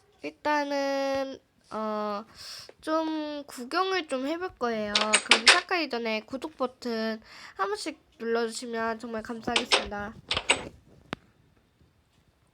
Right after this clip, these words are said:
우선 보니까 제 집에서 나무가 많이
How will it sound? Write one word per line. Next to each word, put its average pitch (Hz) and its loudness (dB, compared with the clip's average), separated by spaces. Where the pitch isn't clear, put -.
우선 381 4
보니까 302 8
제 294 -4
집에서 285 4
나무가 277 8
많이 214 0